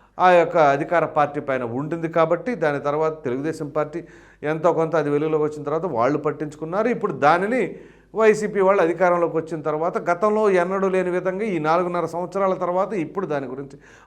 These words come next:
మాట్లాడి కార్యక్రమాన్ని పెట్టారు. సరే, అప్పుడు పెట్టారా, ఇప్పుడు పెట్టారా అనే దానికంటే కూడా వాళ్ళ సమస్య పరిష్కరించబడుతుంది కదా అనేదే బాగుంటుంది. So, ఇక్కడ వరకు క్లియర్. అయితే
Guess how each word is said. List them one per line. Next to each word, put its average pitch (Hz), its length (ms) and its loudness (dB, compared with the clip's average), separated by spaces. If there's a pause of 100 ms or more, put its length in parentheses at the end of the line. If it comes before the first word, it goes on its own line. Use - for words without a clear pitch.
మాట్లాడి 190 600 4
కార్యక్రమాన్ని 156 600 2
పెట్టారు. 131 240 -4
సరే, 202 220 2
అప్పుడు 170 240 2
పెట్టారా, 170 340 0
ఇప్పుడు 165 260 -4
పెట్టారా 156 320 -2
అనే 135 120 -4
దానికంటే 123 460 -2
కూడా 175 400 0 (320)
వాళ్ళ 185 220 6
సమస్య 185 380 -2
పరిష్కరించబడుతుంది 160 840 -2
కదా 165 420 4
అనేదే 165 600 0 (100)
బాగుంటుంది. 131 480 0 (420)
So, 226 60 6
ఇక్కడ 165 320 4
వరకు 160 260 6
క్లియర్. 127 320 -2 (840)
అయితే 220 560 12